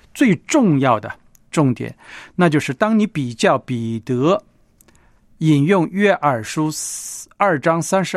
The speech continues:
二节的时候呢，他有一句话没有读出来。原来三十二节那里说，因为照耶和华所说的，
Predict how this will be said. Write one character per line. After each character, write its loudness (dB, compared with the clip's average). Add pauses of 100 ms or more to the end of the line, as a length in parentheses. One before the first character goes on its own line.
(120)
二 0
节 -10
的 -12
时 -12
候 -10
呢， -12 (760)
他 -2 (140)
有 -4
一 -6
句 -6
话 0
没 -2
有 -6
读 -8
出 -6
来。 -6 (1300)
原 2
来 2 (880)
三 0
十 -2
二 2
节 0
那 0
里 -2
说， -6 (100)
因 4
为 0 (800)
照 2
耶 0
和 0
华 0
所 -6
说 -4
的， -6